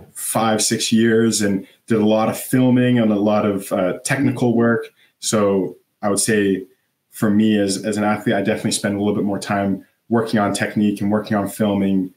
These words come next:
because that, that's something that works for me and, and it makes my brain tick. And, um, you know, he, he's very flexible with, with other athletes. We have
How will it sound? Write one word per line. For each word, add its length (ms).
because 260
that, 160
that's 180
something 180
that 180
works 220
for 200
me 200
and, 120
and 360
it 60
makes 260
my 80
brain 260
tick. 280
And, 240
um, 580
you 100
know, 120
he, 300
he's 180
very 220
flexible 500
with, 300
with 120
other 220
athletes. 520
We 80
have 240